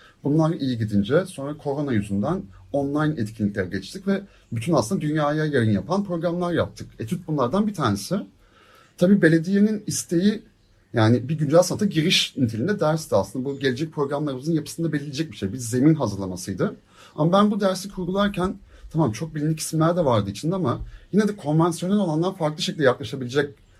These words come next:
isimler seçtim. Yani sanat tarihçilerini dizip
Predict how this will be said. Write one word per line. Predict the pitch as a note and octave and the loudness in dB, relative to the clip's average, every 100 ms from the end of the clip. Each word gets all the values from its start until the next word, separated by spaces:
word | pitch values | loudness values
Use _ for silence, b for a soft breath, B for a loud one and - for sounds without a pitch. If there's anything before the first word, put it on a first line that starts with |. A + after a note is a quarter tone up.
| b | b
isimler | C3+ - B2+ A2+ A2 - - | -4 0 2 4 4 0 -10
seçtim. | - - - - F#2+ - b b b | -8 -6 -6 -4 -4 -4 b b b
Yani | B2+ A#2 - b b | 2 2 -4 b b
sanat | - E3 E3+ F3 | -6 0 0 2
tarihçilerini | E3 C#3+ C#3+ E3 D#3+ | 2 2 2 0 0
dizip | C#3+ C3 D#3 | -2 -4 -6